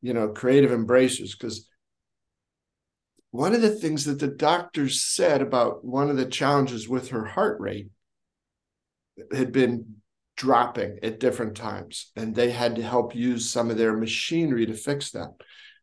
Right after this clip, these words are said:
The doctors have assured, uh, the baby's mom and dad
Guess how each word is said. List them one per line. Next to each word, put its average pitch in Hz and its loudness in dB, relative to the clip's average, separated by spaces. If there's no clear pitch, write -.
The 147 0
doctors 190 0
have 147 0
assured, 135 4
uh, 110 2
the 113 -6
baby's 123 2
mom 131 2
and 113 -4
dad 110 -4